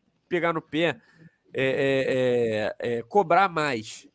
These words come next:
Mas não adianta você cobrar um negócio que ele já não faz, e que nem, ele nem vai fazer.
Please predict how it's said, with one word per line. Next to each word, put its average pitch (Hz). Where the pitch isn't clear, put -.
Mas -
não 440
adianta 359
você 311
cobrar 269
um 403
negócio 311
que 339
ele 349
já 339
não 381
faz, 254
e 196
que 247
nem, 269
ele 277
nem 294
vai 381
fazer. 240